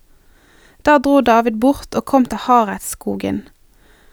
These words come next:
Saul fikk høre at David og de mennene som var med ham, var blitt gjenkjent.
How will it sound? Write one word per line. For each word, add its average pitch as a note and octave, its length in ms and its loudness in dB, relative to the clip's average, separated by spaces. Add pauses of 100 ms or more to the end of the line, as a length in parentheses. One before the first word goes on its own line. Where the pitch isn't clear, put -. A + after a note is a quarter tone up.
(280)
Saul C#4 320 2
fikk - 240 -10
høre A3+ 240 0
at B3+ 140 -4
David G#3+ 340 2
og A3+ 100 0
de A#3+ 100 2
mennene A#3 400 2
som G3+ 140 -10
var G3+ 140 0
med A3+ 160 2
ham, G#3+ 260 0
var G#3+ 80 -2
blitt G#3 220 -4
gjenkjent. G#3 640 -6